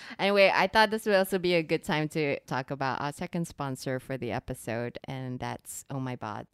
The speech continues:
So Better in Bed is also proud to be supported by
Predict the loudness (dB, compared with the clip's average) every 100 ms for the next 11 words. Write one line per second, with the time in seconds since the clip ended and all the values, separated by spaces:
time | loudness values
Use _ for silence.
0 | _ _ _ -16 0 2 4 2 0 -2
1 | _ 0 2 4 4 4 2 -2 -4 -4
2 | -6 -8 -10 -6 -6 -8 -10 -10 -8 -12
3 | -8 -6 -6 -6 -4 -4